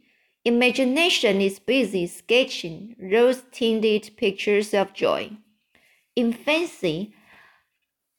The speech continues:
the volup-, <laughs> sorry, that's a big word,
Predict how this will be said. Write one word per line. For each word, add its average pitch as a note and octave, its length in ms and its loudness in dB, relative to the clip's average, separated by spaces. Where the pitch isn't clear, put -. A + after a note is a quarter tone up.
the A3+ 720 2
volup-, A#3 640 4
<laughs> - 380 -20
sorry, G#3+ 600 4
that's F#3+ 280 0
a E3 220 0
big A3 300 8
word, F3 360 2